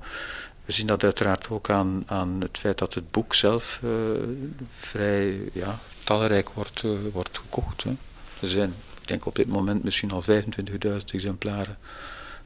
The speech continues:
eh, de deur uitgegaan. Uiteraard zijn er ook, eh, kritische stemmen. Ehm, er zijn een aantal stukken verschenen in de krant, eh,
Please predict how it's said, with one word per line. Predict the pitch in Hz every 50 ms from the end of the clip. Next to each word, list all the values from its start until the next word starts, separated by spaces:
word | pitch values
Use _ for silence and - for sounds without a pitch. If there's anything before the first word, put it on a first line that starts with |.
| - - -
eh, | - 98 98
de | 98 92
deur | 87 98 101 104 107
uitgegaan. | 113 113 - - 123 110 110 117 113 127 131 - - - - - - - - - - - -
Uiteraard | - - - 107 127 - - 117 104 110 113 110
zijn | - - 113 98
er | 104 101
ook, | 92 - - - - - 214 220 -
eh, | 107 107 107 98 90 -
kritische | - - 113 - - 151 - -
stemmen. | - - - 120 120 123 139 143 139 120 117 135 139
Ehm, | 98 92 90 90 90 87 87 85 85 85 85 87 80 92 - - - - - - - - - - - - 151 147 151 156 160 226 - - - -
er | - - -
zijn | - 110 107 101
een | 98 98
aantal | 95 92 - - 95
stukken | 87 - - - - - -
verschenen | - 98 - - 117 110 101 104
in | 98
de | 87 92
krant, | - - - 107 107 107 - -
eh, | -